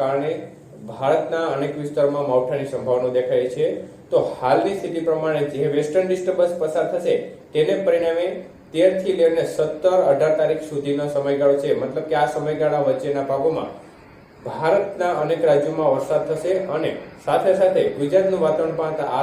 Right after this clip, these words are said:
તારીખો દરમિયાન અસ્થિર બનવાની સંભાવનાઓ રહેલી છે, જેમાં ગુજરાતના ભાગોમાં પણ અનેક વિસ્તારમાં વરસાદી માહોલ જોવા મળે અને અનેક વિસ્તારમાં વાદળછાયું વાતાવરણ જોવા મળે તેવી સંભાવના દેખાય છે. અને હાલની સ્થિતિ પ્રમાણે જોવા જઈએ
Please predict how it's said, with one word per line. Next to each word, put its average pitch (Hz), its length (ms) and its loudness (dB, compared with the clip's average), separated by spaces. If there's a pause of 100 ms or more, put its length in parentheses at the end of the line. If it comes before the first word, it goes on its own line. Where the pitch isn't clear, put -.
તારીખો 143 340 -2
દરમિયાન 127 440 0
અસ્થિર 147 320 -6
બનવાની 131 400 -2
સંભાવનાઓ 127 480 0
રહેલી 131 280 -4
છે, 185 140 0 (460)
જેમાં 151 280 4 (460)
ગુજરાતના 175 560 4
ભાગોમાં 160 420 2
પણ 151 160 -2 (400)
અનેક 180 300 0
વિસ્તારમાં 160 540 -2
વરસાદી 143 460 0
માહોલ 117 300 -2
જોવા 123 280 2
મળે 143 200 0 (380)
અને 123 200 -6
અનેક 131 280 -2
વિસ્તારમાં 143 480 -2
વાદળછાયું 131 500 0
વાતાવરણ 120 340 0
જોવા 117 240 -2
મળે 113 220 -2
તેવી 117 180 -8
સંભાવના 120 400 -4
દેખાય 127 320 0
છે. 156 100 -6
અને 139 140 -2 (160)
હાલની - 300 2
સ્થિતિ 190 320 -6
પ્રમાણે 165 320 -2
જોવા 165 200 4
જઈએ 175 140 0